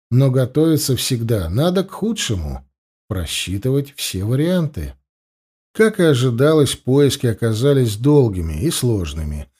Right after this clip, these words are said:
да ещё изрядно ушло золото. Но Алексей за ценой не стоял, надеясь, что окупит сторицей после взятия Арвада.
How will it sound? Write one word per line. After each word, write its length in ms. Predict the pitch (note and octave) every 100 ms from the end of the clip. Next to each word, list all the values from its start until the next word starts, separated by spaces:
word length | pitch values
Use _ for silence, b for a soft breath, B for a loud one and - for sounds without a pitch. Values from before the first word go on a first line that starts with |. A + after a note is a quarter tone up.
| _
да 100 | A#2+
ещё 420 | C3 A#2+ - D3+ G3+
изрядно 540 | F#3+ E3+ A#2 A2 D#3
ушло 340 | F3 B2 A2
золото. 640 | C3 F3+ C3+ E2+ - C#2+ - _ _ _ _ _ _ _ _ -
Но 200 | F3 G3+
Алексей 500 | C#3+ B2+ B2 - D#3
за 160 | B2 A#2
ценой 380 | - B2 C3 B2
не 100 | A2
стоял, 720 | - B2 A#2+ A#2 F#2 D2+ -
надеясь, 800 | A2+ D3 D3 F3+ F3 D3+ - - _ _ _
что 260 | - G3+ G3+
окупит 420 | - G3 F#3 D3+
сторицей 600 | - G#3 F#3+ C#3 - G#2
после 380 | - C3+ C3 C3+
взятия 520 | B2 B2 C#3+ C3+ A#2+
Арвада. 840 | A#2 B2 B2 B2+ A#2+ F#2 D#2+ C#2